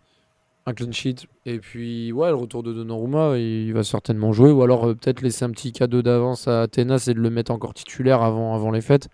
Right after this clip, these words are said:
Histoire de lui dire, bon, bah, t'as joué en mode, euh, pompier, mais, euh, tu peux quand même jouer, même quand Donnarumma est apte. Enfin, ce serait,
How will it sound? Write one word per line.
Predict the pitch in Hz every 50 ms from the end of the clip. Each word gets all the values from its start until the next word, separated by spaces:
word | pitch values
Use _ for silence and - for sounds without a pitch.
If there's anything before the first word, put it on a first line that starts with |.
| _ _ _ - - - - - - - - _ _ _ -
Histoire | 131 - - 143 135
de | 127
lui | 127 131
dire, | 127 120 143 131 123
bon, | 123 131 139
bah, | 131 123 120 117 113 110 104 101 - -
t'as | - 131 131
joué | 123 117 127 139 143 139
en | 127 123 120
mode, | 117 120 123 120 117 120
euh, | 117 117 113
pompier, | 107 - 131 120 110 - 147 160 165
mais, | 147 131 131 131 131
euh, | 123 113 110 104
tu | - -
peux | - - 135
quand | 117 - 127
même | 123 123 120 120
jouer, | 113 127 139
même | 135 127 117
quand | 110 - 120
Donnarumma | 117 113 113 113 110 113 113 113 113
est | 113
apte. | - 127 131 131 - - - _
Enfin, | - 123
ce | 113 - 120
serait, | 110 - - 120 117 113 110 113